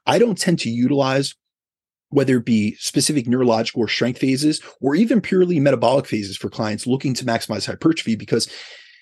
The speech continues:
you know, when we really look at it, and especially when people come to me, they have a very specific goal. So they wanna, you know, improve their body composition. They wanna get bigger, <laughs> you know, and they wanna accrue muscle tissue. And really, when I think about it, is everything has a cost to benefit ratio. So we really gotta look at that. There's a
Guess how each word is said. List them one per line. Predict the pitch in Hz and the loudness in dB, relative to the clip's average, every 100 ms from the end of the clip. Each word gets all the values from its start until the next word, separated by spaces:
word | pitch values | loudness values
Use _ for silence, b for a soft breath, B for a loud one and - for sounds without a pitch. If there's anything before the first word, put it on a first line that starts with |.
| B | B
you | |
know, | 151 113 | 0 0
when | 120 139 | 0 0
we | 151 | 0
really | 226 285 | 2 2
look | 120 117 | 2 0
at | 156 | 0
it, | 160 | 0
and | 139 139 | -4 -6
especially | 135 - 233 247 | -4 -2 0 2
when | 151 | 2
people | 175 139 | 0 0
come | 139 127 | -2 -2
to | 147 | 0
me, | |
they | 135 | 0
have | 160 | 2
a | 170 | 2
very | 170 | 2
specific | 147 - 117 107 | 2 -2 -4 -4
goal. | 82 - - | -8 -14 -12
So | - | -2
they | 120 | 0
wanna, | 131 160 156 - | 2 2 0 -2
you | 131 | -2
know, | 107 107 | -2 -2
improve | 131 113 170 | -2 0 2
their | 131 | 4
body | 117 | 4
composition. | 110 110 - 101 - | 2 -4 -8 -10 -8
They | 110 | -2
wanna | 131 156 | 0 2
get | 147 - | 0 0
bigger, | 120 101 92 - | -2 -2 -6 -6
<laughs> | |
you | 151 143 | 0 0
know, | - | 2
and | 151 147 | 2 4
they | 147 | 4
wanna | 151 170 | 4 2
accrue | 151 143 139 | 0 2 4
muscle | 123 120 95 | 4 0 -2
tissue. | - - - - B B B B | -10 -12 -12 -14 B B B B
And | 151 147 147 131 b b b _ | 0 2 0 -2 b b b _
really, | 135 233 | 0 2
when | 247 175 | 2 0
I | |
think | 135 151 | -2 -2
about | 139 110 | -2 -2
it, | 113 | -4
is | - - | -4 -2
everything | 143 214 208 185 | 0 0 0 0
has | 147 123 | 0 -2
a | 113 | -2
cost | - 131 - | -2 -2 0
to | 113 | 0
benefit | 113 107 - - | 0 -2 -6 -8
ratio. | 101 - 76 - - | -6 -6 -8 -12 -6
So | - | -2
we | 131 | 0
really | 147 220 | 2 2
gotta | 247 143 | 2 2
look | 120 127 | 2 0
at | 104 | -2
that. | 95 - | -4 -2
There's | 110 | -2
a | 113 | -2